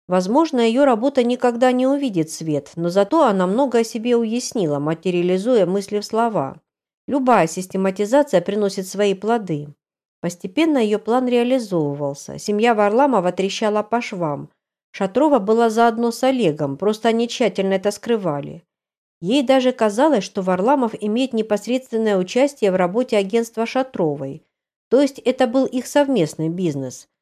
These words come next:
Но только ли агентство их связывало? Вряд ли. Агентство было слишком большим, с филиалами в других городах, с огромным штатом сотрудников.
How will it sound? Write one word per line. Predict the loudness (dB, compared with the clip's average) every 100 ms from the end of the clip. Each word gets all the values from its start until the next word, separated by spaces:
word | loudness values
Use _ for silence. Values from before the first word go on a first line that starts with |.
| _ _
Но | -6
только | -2 2 2 2
ли | 2 4
агентство | 2 4 2 2 0
их | 0 0
связывало? | 0 0 0 -4 -8 -10 -12 -14
Вряд | -2 0 0 -2
ли. | -12 -12 _ _ _ _ _
Агентство | -4 0 0 0 0 2
было | 4 2
слишком | 0 -4 -4 -4 -2
большим, | -2 -2 -4 -4 -4
с | -8
филиалами | -4 2 4 4 2 0
в |
других | 0 -2 0 -2
городах, | 2 0 2 0 -2
с | -2
огромным | -2 0 0 0 -2
штатом | -2 -2 -2 -2
сотрудников. | -4 -4 -4 -4 -6 -8 -12 -16